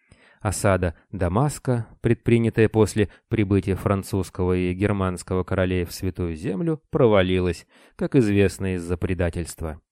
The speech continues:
Предателями, несомненно, были пулани, как называли сирийских христиан,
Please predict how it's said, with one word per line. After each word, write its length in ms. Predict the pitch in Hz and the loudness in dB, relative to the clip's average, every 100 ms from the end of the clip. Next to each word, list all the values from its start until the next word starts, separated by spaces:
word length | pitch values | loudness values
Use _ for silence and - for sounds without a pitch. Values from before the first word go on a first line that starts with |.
| _ _ _ _ _ _ _ | _ _ _ _ _ _ _
Предателями, 640 | 107 90 85 - 160 175 165 | 0 2 0 0 -2 0 0
несомненно, 880 | 160 - 135 120 117 113 113 107 - | 0 2 2 4 4 4 2 0 -4
были 380 | 104 95 95 92 | -8 -2 0 0
пулани, 580 | - 101 104 95 90 82 | 0 2 2 0 -2 -4
как 240 | - 92 | -4 -4
называли 480 | 95 90 95 127 110 | -4 0 2 2 2
сирийских 640 | 92 104 95 92 - 98 | -2 -2 0 -2 -4 -8
христиан, 760 | - - 110 - - 101 87 | -8 -4 -4 -4 -4 -2 -4